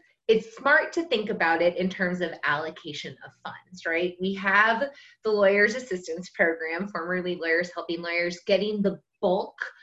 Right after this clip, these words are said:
of that funding allocation every year to expand their staffing. And this doesn't just allow them to provide direct services, it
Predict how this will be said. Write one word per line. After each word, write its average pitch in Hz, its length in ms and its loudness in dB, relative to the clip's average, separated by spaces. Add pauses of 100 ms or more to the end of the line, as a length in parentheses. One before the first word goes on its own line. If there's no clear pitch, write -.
(260)
of 202 180 4
that 180 340 2
funding 190 500 -4
allocation 202 760 -2
every 175 320 -2
year 170 440 -2 (100)
to 180 200 -4
expand 180 480 -4
their 170 120 -2
staffing. 233 800 -8 (460)
And 330 140 2
this 494 300 0
doesn't 208 400 -2
just 233 380 -4
allow 160 420 -2
them 208 180 0
to - 220 -10
provide 180 460 0
direct 165 420 -2
services, 285 600 -2 (400)
it 508 160 0